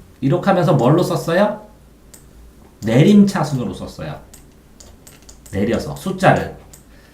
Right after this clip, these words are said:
내렸다. 뭐를? 차원을, 차수를, 차수의 순서를. 왜 내림차순으로 써요? 그러면 우리는 만약에 X가 여기에서 십이라면,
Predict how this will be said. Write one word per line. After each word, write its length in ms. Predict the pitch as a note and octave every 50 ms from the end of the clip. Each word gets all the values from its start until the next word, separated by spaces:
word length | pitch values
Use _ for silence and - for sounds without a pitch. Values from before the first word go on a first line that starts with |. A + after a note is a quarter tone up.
| - - - - - -
내렸다. 720 | G#2 A2+ C#3 F3 G3+ G#3 - - - B2 G#2 - - - -
뭐를? 520 | G2 G#2+ A#2 C3+ D#3+ F#3 G#3 A#3+ - - - - _ _ - -
차원을, 720 | - - - G#3 G#3+ A3 A3 G#3 F3 C#3 - - - - - - - -
차수를, 680 | - - - G3 G3 - - E3+ D#3+ A#2+ F#2+ E2 - - - - - - - - - - -
차수의 540 | - - - F#3+ F#3+ - - F#3 F#3 F#3 F#3
순서를. 680 | F#3 - G#3 G3 F3+ D3 D#3 C#3 G#2 F#2 F2+ - - - - - - - - - - - - - - - - - - - - - A#2+
왜 300 | C3+ G3+ A#3+ B3 B3+ -
내림차순으로 720 | F3 F3+ F#3 A#3 A#3+ A3 - B3 A#3 A#3 A3+ A3 G#3 G#3
써요? 580 | G3+ - G3+ G3 G3 G#3 G#3+ G3 - - - -
그러면 520 | - C#3 C#3 C3+ D#3 F3+ F3 C3+ F#2+ F2+
우리는 560 | - C#3+ F3+ D#3+ - C#3+ D#3+ F#3 F#3+ - - - - - - - - - - - - - - - - -
만약에 600 | C#3 F#3 G#3+ A3+ A3+ G3+ G#3 F#3+ - - - - -
X가 960 | D#3 E3 F3 - - - - - - G3+ A3+ A3 - G#3 G3+ G3+ G3+ G3 F#3+ D#3+
여기에서 500 | D#3 D#3+ D#3+ E3 F3+ F3 F3 - - F3+
십이라면, 1120 | - - - - - G3 G#3+ G#3+ G#3+ F#3+ F3+ D#3+ C#3+ C3+ C3 - D3+ D#3+ D#3+ C3 G2+ F2 -